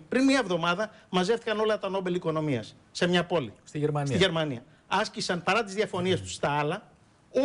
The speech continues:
Speaker 1: όλη σφοδρή κριτική, επιθετικότατη, στο δόγμα Μέρκελ. Ο πρώην Υπουργός Οικονομικών της Γαλλίας είπε τα αυτονόητα και τον άλλαξε ο Ολάντ. Οι μόνοι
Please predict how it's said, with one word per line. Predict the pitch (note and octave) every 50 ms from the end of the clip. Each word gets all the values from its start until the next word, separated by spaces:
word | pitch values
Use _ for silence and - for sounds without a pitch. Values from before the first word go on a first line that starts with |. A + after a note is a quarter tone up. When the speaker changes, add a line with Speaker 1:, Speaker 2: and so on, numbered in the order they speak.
| D4 D4
Speaker 1:
όλη | C4+ A3
σφοδρή | - - - G3 F#3 A#3+ C4 B3+
κριτική, | - G#3 F#3 E3+ E3+ D3 -
επιθετικότατη, | A#3 A3+ - - G#3 F3+ - - - G3+ G3+ G#3 G#3 - C4 B3 - - - - - _ _ - - - - - - _ _ -
στο | - - G#3+ G3
δόγμα | A#3+ A#3+ A3+ A#3 A3
Μέρκελ. | G3+ F#3 E3 D3 - - F#2+ - _ _ _ _ _ - _ _ _ _ _ _ _ _ _ _ _ _ - _ - _ _ _ - _ _ _ _ _ _ _ _
Ο | - E3+
πρώην | D3 - A#3+ B3+ B3 A3+
Υπουργός | F3+ E3+ E3 D#3+ F3+ E3 -
Οικονομικών | - C3 D#3 D3+ D3+ C#3 C#3 C3+ - G3 A3+ A#3+ A#3 - - _ _ _ _ _ _ _ _ _ _ - - _ -
της | - D3+ A#2+ C3+
Γαλλίας | D3 C#3+ D3+ F3 G#3 A3+ A3+ G#3 - - - _ _ _ _ _ - _ _
είπε | - A#3 A#3+ - B3
τα | B3 - G#3+
αυτονόητα | F#3+ - - F#3 E3+ F#3+ G#3+ A#3 B3+ B3 - A#3
και | A3 - G3+
τον | G#3 G#3+ A3
άλλαξε | A#3 A#3+ A#3+ A3+ - - A3+
ο |
Ολάντ. | A3 A3 A3 G3+ D#3 - - - - - - - - -
Οι | G3+ F3 F3+
μόνοι | E3+ F3 F#3 G#3+ C4+ D4+ D#4 C#4+ G#3+ D3+ A#2 G2